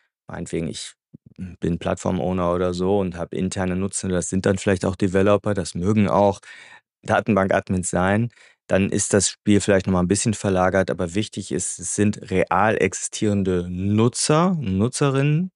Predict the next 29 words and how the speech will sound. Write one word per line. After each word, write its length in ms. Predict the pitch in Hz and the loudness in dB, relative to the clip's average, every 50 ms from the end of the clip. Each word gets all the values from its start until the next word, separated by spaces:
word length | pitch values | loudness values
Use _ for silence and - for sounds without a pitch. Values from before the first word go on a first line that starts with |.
| _ | _
in 140 | - 110 117 | -6 -2 -2
der 100 | 123 120 | 0 0
Nutzerstory, 640 | 120 127 127 - - 123 120 - - 123 123 123 - | -2 -2 -4 -4 -6 -8 -6 -4 -2 -2 0 0 0
in 160 | - 107 104 | 2 2 2
der 80 | 104 | 2
User-Story 720 | 107 107 113 113 135 131 - - - 123 123 127 131 123 - - - - - - - _ - | 2 0 0 0 0 0 0 0 2 2 4 4 4 2 0 -6 -20 -18 -20 -20 -20 _ -8
zu 380 | - - 120 120 120 117 110 | -2 2 4 6 6 6 4
formulieren. 760 | 104 - - 120 113 113 113 113 107 110 117 120 120 120 110 _ _ _ _ _ _ _ _ - _ _ _ - | 2 0 0 2 2 4 4 4 4 4 4 4 2 0 -4 _ _ _ _ _ _ _ _ -20 _ _ _ 2
Und 520 | - 117 117 120 135 160 185 - - - _ _ _ - | 4 6 6 8 8 6 6 4 0 -10 _ _ _ -6
ich 200 | - 98 - - | -6 -4 -4 -4
kann, 320 | - 113 110 107 101 90 - - | -2 0 0 0 0 -2 -6 -4
wenn 220 | 98 101 101 98 | 0 0 2 2
ich 220 | 98 92 - - - | 0 -2 -6 -8 -10
stattdessen 600 | - - 92 - - 101 95 - - - 78 - _ - | -6 -6 -6 -2 0 -2 -2 -2 -2 -8 -12 -16 _ -12
technische 580 | - - 104 101 - - 120 113 - - 131 | -6 -4 -4 -4 -2 0 0 0 0 0 0
Aufgaben 500 | - 117 123 123 - - 131 127 131 135 | 2 2 0 0 -2 -2 -2 0 0 -2
formuliere, 640 | - - 135 127 127 123 120 123 131 143 147 170 185 175 | -2 -2 0 2 4 4 4 4 4 6 6 6 4 4
in 80 | 120 | 2
dem 100 | 92 87 | 0 2
Beispiel, 340 | 82 87 87 85 - - 85 | 2 2 2 2 0 -4 -4
was 160 | 87 87 - | -4 -4 -4
du 140 | - 95 85 | -4 -6 -4
gerade 260 | - 92 95 90 92 | 0 0 0 0 0
hattest, 280 | 92 104 107 131 - - | -2 -2 -4 -4 -4 -2
natürlich 420 | 131 117 - - 120 117 107 95 | -4 -4 -2 -2 -2 -2 -2 -2
wunderbar 640 | 98 101 113 135 151 165 165 160 143 120 95 87 90 | 0 2 6 6 8 8 6 6 4 2 2 4 6
auch 180 | 92 113 117 98 - | 4 4 4 2 -2
Akzeptanzkriterien 1300 | - - - - - 120 - - - - 185 196 190 - - - 110 - - 92 87 80 80 80 78 | -6 -6 -4 -2 -2 -2 -2 -2 -2 0 2 2 2 0 0 -2 -2 -2 -2 -6 -4 -4 -4 -4 -6
nutzen. 400 | 76 78 78 - - - - - | -6 -6 -8 -8 -12 -16 -16 -16